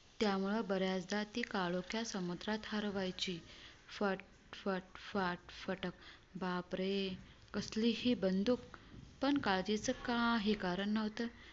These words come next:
तिचा जानी दोस्त असलेला गोबी तिला घरी घेऊन जाण्यासाठी नेहमी तिच्या आसपासच असायचा. आपल्या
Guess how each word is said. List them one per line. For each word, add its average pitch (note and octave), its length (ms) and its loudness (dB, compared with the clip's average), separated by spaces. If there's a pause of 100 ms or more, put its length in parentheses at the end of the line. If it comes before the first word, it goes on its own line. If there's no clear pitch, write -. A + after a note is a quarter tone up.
(260)
तिचा A3+ 280 2
जानी F#3 420 0
दोस्त G#3+ 420 0 (120)
असलेला G#3 520 0
गोबी F3+ 360 -4 (440)
तिला A3+ 240 2
घरी G3+ 480 0
घेऊन F#3+ 440 0
जाण्यासाठी G3 720 -4 (460)
नेहमी F#3+ 560 2
तिच्या - 300 -4 (120)
आसपासच F#3 720 -4
असायचा. F3+ 520 -2 (2500)
आपल्या A3 260 2